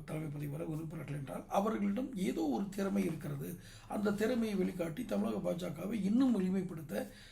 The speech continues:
அல்லது வருகின்ற சட்டசபை தேர்தல், அ, மற்ற தேர்தல்களில் வெ-, வெற்றி பெற்று ஒரு நிலையான திராவிட கட்சிகளுக்கு எதிரான அல்லது திராவிட கட்சிகளுக்கு இணையான ஒரு கட்சியாக வலிமைப்படுத்துவதற்கு இருவரும் முயற்சிக்கிறார்கள்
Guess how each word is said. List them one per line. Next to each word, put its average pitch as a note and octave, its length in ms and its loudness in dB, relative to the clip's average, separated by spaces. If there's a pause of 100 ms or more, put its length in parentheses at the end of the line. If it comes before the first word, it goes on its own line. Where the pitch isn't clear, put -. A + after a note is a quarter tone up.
(120)
அல்லது G3+ 540 2
வருகின்ற F#3+ 380 2
சட்டசபை E3+ 560 -2
தேர்தல், D#3+ 460 -2 (460)
அ, C4+ 80 -6 (320)
மற்ற G#3 260 -2
தேர்தல்களில் F3 720 2
வெ-, E3+ 120 -6
வெற்றி F3 260 -4
பெற்று D#3+ 460 -4
ஒரு F3+ 360 -2 (340)
நிலையான A3+ 680 0 (340)
திராவிட G#3 360 2
கட்சிகளுக்கு F3 640 -4
எதிரான G3 580 2 (400)
அல்லது G3 360 0
திராவிட G3+ 440 2
கட்சிகளுக்கு F#3 440 -2
இணையான B3 480 4
ஒரு F3 240 2
கட்சியாக D3+ 800 -2
வலிமைப்படுத்துவதற்கு E3 800 2
இருவரும் G3 440 2
முயற்சிக்கிறார்கள் D#3 720 -2